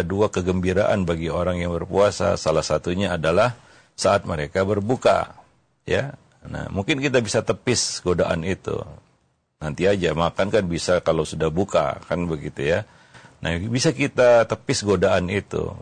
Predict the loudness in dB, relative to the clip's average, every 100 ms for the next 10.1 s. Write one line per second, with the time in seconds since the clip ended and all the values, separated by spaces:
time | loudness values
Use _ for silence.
0 | -2 0 2 4 2 0 -2 0 2 2
1 | 2 -2 -8 _ -8 -2 -2 -2 0 0
2 | 0 -2 0 -2 -2 -8 -18 -20 -20 _
3 | -6 -2 -2 0 -2 -2 -6 -4 -6 -6
4 | -12 -20 _ _ _ _ 2 2 2 0
5 | 0 -4 -8 -2 0 0 0 2 2 2
6 | 0 0 -2 -2 -2 -6 -4 -6 -2 2
7 | 4 2 0 -2 0 0 0 -2 -4 -2
8 | 0 0 -2 -4 0 0 -2 -12 _ _
9 | _ _ _ -4 0 0 4 4 4 2